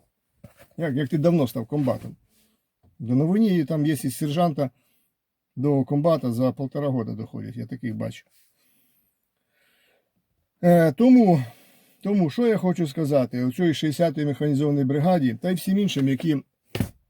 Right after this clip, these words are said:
дуже сильно хочуть, е, воювати, при, тобто стоять до останнього, це, е, це і є один народ. От путінський, е, с-, е,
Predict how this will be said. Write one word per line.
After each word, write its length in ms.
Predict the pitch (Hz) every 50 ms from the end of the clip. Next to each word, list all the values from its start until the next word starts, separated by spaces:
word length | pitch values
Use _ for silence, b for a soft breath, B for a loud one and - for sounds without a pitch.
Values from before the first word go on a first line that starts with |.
| _ _ _ _ -
дуже 280 | 135 160 160 143 151
сильно 340 | 127 - 180 185 175 151 131
хочуть, 440 | - - 156 135 - 143 139 123 -
е, 140 | 139 131 131
воювати, 640 | 127 139 143 147 147 139 165 170 180 - - 139 127
при, 340 | - 147 143 147 143 123 - b b b b b b b
тобто 220 | - 117 139 139
стоять 400 | 123 - - 175 180 185 175 160
до 120 | 139 160 135
останнього, 480 | - 156 - 196 214 208 185 156 147 135
це, 80 | 165
е, 200 | 165 - 151 151 - _ _ _ _ _ -
це 200 | - 165 165 -
і 60 | 160
є 200 | 151 170 202 208 180 - -
один 340 | 147 135 131 165 180 170 156
народ. 280 | 147 135 120 113 110 _ _ _ _ _ _ _ _ _ _
От 140 | - 127 123 _ _ _
путінський, 640 | - 202 185 - 180 156 - - 160 151 147 - -
е, 220 | 147 131 131 123 113
с-, 140 | - - -
е, 60 | 165